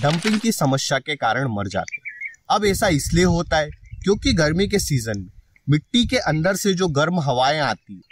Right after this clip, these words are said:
इन गर्म हवाओं के कारण हमें डंपिंग ऑफ की समस्या देखने को मिलती है, जिस कारण हमारे मिर्च के पौधे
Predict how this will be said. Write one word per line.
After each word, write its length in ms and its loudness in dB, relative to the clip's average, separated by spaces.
इन 180 6
गर्म 300 2
हवाओं 440 0
के 180 -4
कारण 320 -2
हमें 260 2
डंपिंग 420 0
ऑफ 120 -4
की 80 2
समस्या 460 0
देखने 340 -6
को 140 -2
मिलती 340 0
है, 60 -20
जिस 200 2
कारण 320 0
हमारे 380 -2
मिर्च 280 0
के 120 0
पौधे 340 -4